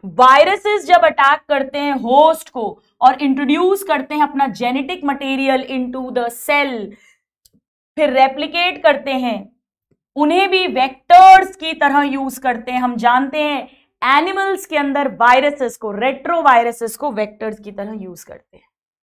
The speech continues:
मजे आ गए? मजे आ गए? बायोटेक्नोलॉजी बहुत इंपॉर्टेंट है स्टूडेंट्स, दोनों चैप्टर से मिला के छह सात क्वेश्चंस तो आते ही आते हैं, और इस साल तो चैप्टर्स डिलीट हुए हैं, तो इनसे और ज्यादा आने का चांस है। प्लीज क्ला-,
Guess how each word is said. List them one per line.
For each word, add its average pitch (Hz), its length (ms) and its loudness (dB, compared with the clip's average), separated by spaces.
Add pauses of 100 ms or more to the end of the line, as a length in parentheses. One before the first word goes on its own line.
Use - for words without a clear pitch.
(960)
मजे 285 220 2
आ 359 140 8
गए? 381 280 8 (1400)
मजे 269 260 2
आ 349 140 8
गए? 349 340 6 (1300)
बायोटेक्नोलॉजी 320 1120 4
बहुत 277 540 4
इंपॉर्टेंट 302 580 -2
है 302 100 0
स्टूडेंट्स, 277 680 -6
दोनों 254 420 -2
चैप्टर 269 420 -8
से 262 140 -12
मिला 233 360 -6
के 247 200 -14
छह 254 300 -10
सात 285 280 -8
क्वेश्चंस 226 500 -16
तो 226 100 -14
आते 208 280 -4
ही 202 100 -8
आते 185 240 -12
हैं, 185 100 -18 (360)
और - 200 -2
इस 320 160 -6
साल 294 240 2
तो 311 140 -8
चैप्टर्स 247 500 -2
डिलीट 285 360 -4
हुए 277 120 -4
हैं, 285 100 -6
तो 277 60 -8
इनसे 247 200 -6
और 247 260 0
ज्यादा 247 240 2
आने 226 200 -2
का 233 100 -6
चांस 208 320 -12
है। 214 60 -8
प्लीज 311 360 -6
क्ला-, 269 180 -8